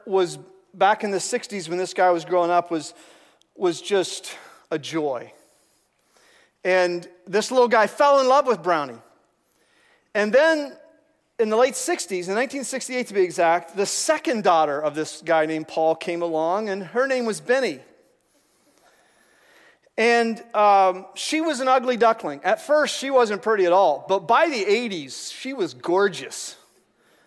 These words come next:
Now, in the nineties, she developed some acne that, you know, who kno-, who knows, you know, where this was going. But while he loved both sisters,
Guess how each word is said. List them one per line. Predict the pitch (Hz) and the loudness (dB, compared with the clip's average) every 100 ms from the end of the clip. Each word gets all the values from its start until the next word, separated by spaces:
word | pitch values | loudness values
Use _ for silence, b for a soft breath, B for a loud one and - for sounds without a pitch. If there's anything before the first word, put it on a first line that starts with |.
| - | -6
Now, | 262 | -2
in | 285 | 2
the | 262 | 2
nineties, | 254 277 285 254 | 2 2 0 -2
she | - 269 | -6 -4
developed | 247 254 247 240 | 2 4 4 2
some | 226 | -2
acne | 220 233 - 240 233 | 0 0 -2 -4 0
that, | 226 233 | 2 2
you | 240 | 0
know, | 226 214 214 | 2 4 4
who | 202 240 | 2 2
kno-, | 226 | 2
who | 226 | 0
knows, | 233 226 226 226 233 | 2 4 4 2 -2
you | |
know, | 220 214 | -2 2
where | 214 | 2
this | 214 220 | 2 -2
was | 226 180 | -4 -6
going. | 190 180 202 247 b b b b b b b b - | -2 -2 -2 -6 b b b b b b b b -20
But | 185 254 262 247 - | 2 4 6 2 -2
while | 214 247 269 | 2 4 4
he | 247 196 269 262 247 233 | 2 -2 -4 -2 -4 -6
loved | 196 247 311 381 320 269 | -2 2 6 4 2 -2
both | 208 285 320 - | 4 4 2 -4
sisters, | - - 285 - 185 165 - - | -10 -8 -6 -6 -6 -6 -8 -14